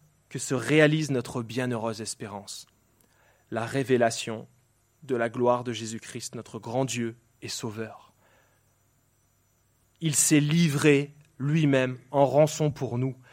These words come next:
afin de nous délivrer de l'injustice sous toutes ses formes et de faire de nous, en nous purifiant ainsi, un peuple qui lui appartienne et qui mette toute son ardeur, son zèle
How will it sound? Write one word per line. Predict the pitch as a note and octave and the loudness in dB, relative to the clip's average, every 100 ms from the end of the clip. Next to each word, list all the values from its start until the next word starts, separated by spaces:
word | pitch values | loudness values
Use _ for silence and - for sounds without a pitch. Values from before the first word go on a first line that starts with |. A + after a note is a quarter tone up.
| - - | -14 4
afin | D3 G3 | 10 12
de | F3+ F3 | 12 10
nous | F3+ | 10
délivrer | G3 G#3 G3+ F#3+ | 10 10 10 12
de | F#3+ | 12
l'injustice | E3 E3+ A3 A3+ - C4 - | 12 12 12 10 0 0 0
sous | - A3 | 0 -2
toutes | - F4+ F4+ | -4 -2 0
ses | - B3+ | 2 2
formes | - D4 D4 G#3+ C3+ A2 _ _ | 6 8 8 4 0 -6 _ _
et | - | 0
de | D#3 | 2
faire | F#3 C#4+ F3 | 10 10 10
de | G#3 | 8
nous, | G#3 A#3 C4+ - | 8 6 2 -2
en | D#3 | 2
nous | E3+ | 2
purifiant | - - C#4 A3 G#3+ F#3+ G#3+ G3+ | 2 6 8 8 4 2 6 8
ainsi, | E3 D3+ D#3+ E3 _ _ _ _ _ _ _ - - | 8 2 -8 -12 _ _ _ _ _ _ _ -20 0
un | D3+ | 0
peuple | D3+ F3 E3 | 6 4 6
qui | D#3 | 2
lui | C#3 | 4
appartienne | C#3+ C#3+ - - B2 G2+ G2+ _ _ _ _ _ _ _ - - | 6 4 0 -4 -6 -8 -16 _ _ _ _ _ _ _ -14 -12
et | |
qui | - E3+ | -2 6
mette | D#3+ D#3+ - - | 6 4 -8 -2
toute | G#3 - | -2 0
son | E3 D#3 | 2 4
ardeur, | D#3+ D3 D3+ - | 4 4 2 2
son | D3+ | 0
zèle | C#3+ F3 C#3+ | 4 4 4